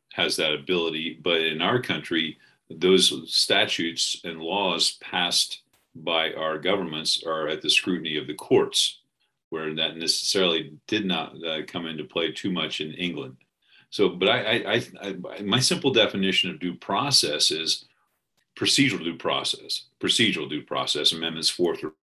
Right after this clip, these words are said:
eight, let me, and fourteen, let me make sure that's clear for the students. That's what we're dealing with, not substantive due process. But from the minute the police pull you over to the minute you walk out of court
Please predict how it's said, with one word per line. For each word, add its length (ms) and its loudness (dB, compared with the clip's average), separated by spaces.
eight, 160 0
let 140 -8
me, 260 -6
and 220 -4
fourteen, 440 -2
let 80 -8
me 240 -6
make 140 -4
sure 160 -4
that's 160 -2
clear 240 0
for 80 -10
the 80 0
students. 340 0
That's 160 -2
what 80 -6
we're 60 -4
dealing 360 -4
with, 160 -6
not 180 -6
substantive 540 0
due 120 -8
process. 540 -6
But 140 4
from 140 2
the 80 4
minute 440 2
the 160 6
police 420 -2
pull 280 4
you 180 6
over 440 2
to 120 -4
the 100 -2
minute 380 2
you 180 0
walk 380 2
out 180 2
of 160 -6
court 400 6